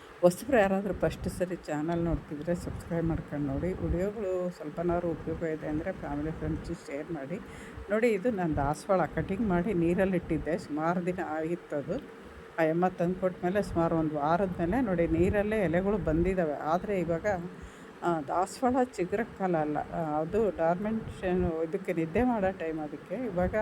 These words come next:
ಸ-, ಸಾಮಾನ್ಯ ಕಟಿಂಗ್ ಇಡಬೇಡಿ ದಾಸವಾಳ ಯಾರು, ಆ, ಕಟಿಂಗ್ ಇಡಬೇಡಿ, ಪ್ರೂನ್ ಮಾಡ್ಕೋಬೇಡಿ. ಗೊಬ್ಬರ ಕೊಡದೇ ಇದ್ರೂ ಒಳ್ಳೆಯದೇನೆ.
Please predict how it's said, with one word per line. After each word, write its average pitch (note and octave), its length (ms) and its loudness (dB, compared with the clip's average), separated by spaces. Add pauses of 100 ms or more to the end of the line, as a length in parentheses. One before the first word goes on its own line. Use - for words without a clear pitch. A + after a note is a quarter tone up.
ಸ-, - 140 -6 (440)
ಸಾಮಾನ್ಯ A3 360 2
ಕಟಿಂಗ್ F#3+ 400 0
ಇಡಬೇಡಿ D#3 480 4
ದಾಸವಾಳ D3 440 0
ಯಾರು, D#3 520 0
ಆ, D3+ 680 -2 (100)
ಕಟಿಂಗ್ D#3+ 360 0
ಇಡಬೇಡಿ, D3 500 0
ಪ್ರೂನ್ D#3+ 400 0
ಮಾಡ್ಕೋಬೇಡಿ. C#3+ 640 -2
ಗೊಬ್ಬರ D3+ 300 2
ಕೊಡದೇ E3 420 4
ಇದ್ರೂ F3 440 -2
ಒಳ್ಳೆಯದೇನೆ. D3+ 600 0